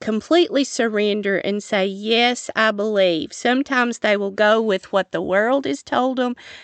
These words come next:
and so that causes doubt. Sometimes they re-, rely too much on, uh,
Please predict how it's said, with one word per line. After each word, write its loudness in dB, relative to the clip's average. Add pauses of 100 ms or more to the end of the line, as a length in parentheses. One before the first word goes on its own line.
(100)
and -2
so 2
that 2
causes 0
doubt. 2
Sometimes -2
they 2
re-, 2
rely 2
too 0
much 0
on, 2 (400)
uh, 2